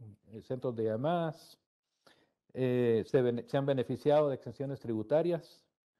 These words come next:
eh, desde come-, desde que se comenzó a promover la nueva estrategia de apertura, de regulación.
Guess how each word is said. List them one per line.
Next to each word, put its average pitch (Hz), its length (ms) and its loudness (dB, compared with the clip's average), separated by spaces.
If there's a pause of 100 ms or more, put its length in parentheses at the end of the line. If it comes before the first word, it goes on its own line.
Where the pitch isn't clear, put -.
(640)
eh, 120 120 -8
desde 113 240 -2
come-, 110 260 -4 (140)
desde 113 200 0
que - 120 -8
se - 160 -4
comenzó 107 520 0
a 135 120 2
promover 117 360 2
la 127 120 2
nueva 127 200 0
estrategia 127 560 -4
de 120 100 2
apertura, 151 720 -4
de 104 140 -8
regulación. 107 760 -4